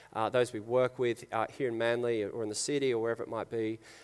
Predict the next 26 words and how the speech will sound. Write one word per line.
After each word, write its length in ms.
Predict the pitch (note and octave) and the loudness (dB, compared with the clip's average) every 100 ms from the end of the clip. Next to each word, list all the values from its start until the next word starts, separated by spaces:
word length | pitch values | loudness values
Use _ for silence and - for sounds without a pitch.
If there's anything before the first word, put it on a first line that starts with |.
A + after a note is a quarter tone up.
| - | 2
uh, 300 | A#2 A#2 A#2 | 6 6 6
with 140 | C#3 | 2
the 100 | B2+ | 2
love 520 | B2 C3 C#3 C3 - - | 6 8 8 6 0 -8
and 140 | A#2+ | -6
grace 340 | A2 A#2 C3 - | 0 2 4 0
and 140 | A2+ | -4
truth 280 | A2 C#3 C3 | -2 -2 0
of 100 | A2 | -2
Jesus. 400 | - C3 A#2+ A2+ | 0 0 0 2
But 200 | A#2 - | 2 4
I 40 | |
really 220 | C#3 G#3 B3+ | 6 6 8
want 120 | F#3+ | 6
to 120 | C3+ | 6
focus, 460 | - D3+ D3 - - | 6 6 4 -2 0
uh, 120 | B2 | 0
today 320 | B2 C3 A#2+ | 0 4 6
on 140 | A#2+ A#2 | 6 4
the 160 | A2+ - | 0 -4
and 360 | B2 B2 B2+ A2 - | -4 -2 -4 -6 -8
beyond 560 | A2+ G#2+ G#2+ G#2+ G2 - - | -4 0 2 2 0 -8 -12
part 300 | - G#2+ F#2 - | -4 -2 -2 -6
of 140 | G2+ | -4
our 140 | G2 | -4
mission. 460 | F#2 G2 - F2+ | -4 -8 -8 -10